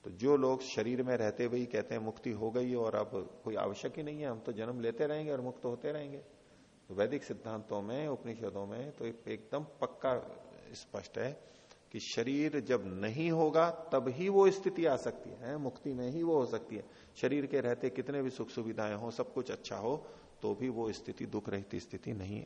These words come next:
आ सकती। तो इसी वचने शरीरात भिन्नम आत्मानम उपदिष्टवान, तो इस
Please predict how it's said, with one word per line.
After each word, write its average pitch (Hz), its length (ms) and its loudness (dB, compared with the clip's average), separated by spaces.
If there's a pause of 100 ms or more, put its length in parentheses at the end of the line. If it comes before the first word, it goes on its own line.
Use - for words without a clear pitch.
आ 98 60 -4
सकती। - 480 -12 (440)
तो - 80 -2
इसी 165 320 2
वचने 123 380 4
शरीरात 110 760 2
भिन्नम 107 460 -2 (200)
आत्मानम 101 640 2 (120)
उपदिष्टवान, 98 680 -6 (100)
तो - 60 -6
इस - 200 -6